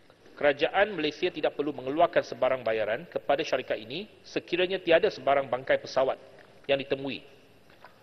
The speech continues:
Lokasi kawasan pencarian baru yang dicadangkan oleh syarikat Ocean Infinity adalah berasaskan kepada maklumat serta analisis data ter-, terkini yang telah dibuat oleh pakar-pakar dan penyelidik yang dirujuk oleh syarikat tersebut. Cadangan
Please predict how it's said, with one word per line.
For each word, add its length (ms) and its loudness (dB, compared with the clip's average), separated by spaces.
Lokasi 400 4
kawasan 400 6
pencarian 480 2
baru 400 2
yang 80 -6
dicadangkan 480 2
oleh 160 -6
syarikat 400 -2
Ocean 240 -2
Infinity 640 -10
adalah 320 0
berasaskan 640 2
kepada 240 -2
maklumat 400 -2
serta 400 2
analisis 480 0
data 320 4
ter-, 240 -12
terkini 640 -4
yang 160 -4
telah 160 2
dibuat 320 2
oleh 160 -4
pakar-pakar 720 -2
dan 160 0
penyelidik 480 -4
yang 80 -6
dirujuk 400 0
oleh 240 -2
syarikat 320 0
tersebut. 400 -4
Cadangan 400 4